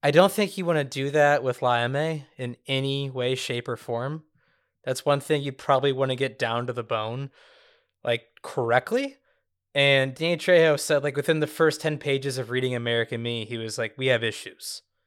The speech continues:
like, serious issues here." And he said Edward James Olmos's, uh, response to it, 'cause you gotta remember, Edward James Olmos, I think, had an Oscar win or an Oscar nomination for stand and Deliver. And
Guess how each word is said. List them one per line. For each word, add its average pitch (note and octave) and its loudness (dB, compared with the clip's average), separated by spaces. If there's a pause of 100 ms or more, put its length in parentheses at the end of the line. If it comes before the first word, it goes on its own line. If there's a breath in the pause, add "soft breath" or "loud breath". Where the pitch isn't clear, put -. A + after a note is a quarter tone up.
(420)
like, A2+ -6
serious E3 4
issues C3 -2
here." A2 -6 (380 loud breath)
And C#3 -10
he C#3 0
said D#3+ 4
Edward D3 4
James D3+ 0
Olmos's, C3 -2
uh, A#2 -4 (640 soft breath)
response C#3+ 4
to C3+ 0
it, B2+ 0
'cause D#3+ 6
you G3 -4
gotta C#4 6
remember, D3 4 (260)
Edward F#3+ 2
James F#3+ 2
Olmos, E3 6
I D3 -4
think, G#3+ 0
had G3 6
an D3 6
Oscar F#3 2
win D#3+ 2
or C3+ 2 (120)
an C3+ -4
Oscar C#3+ -2
nomination C3 -4
for B2 -6
stand B2+ -4
and B2+ -6
Deliver. A#2 -4 (1000)
And B2+ -4